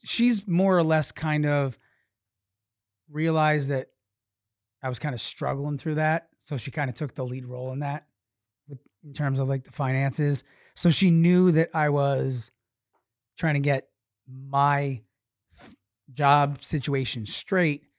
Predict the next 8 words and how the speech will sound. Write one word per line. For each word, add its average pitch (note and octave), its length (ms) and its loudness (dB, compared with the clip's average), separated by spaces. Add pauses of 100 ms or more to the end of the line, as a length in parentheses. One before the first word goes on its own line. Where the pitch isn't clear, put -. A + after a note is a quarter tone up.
(240)
So B2+ 500 -6 (1120)
she - 160 -8
kinda, C#3+ 280 -4
she - 160 0
understood. C#3 500 -4
She D3+ 140 -8
kinda C#3 200 -4
just - 460 -8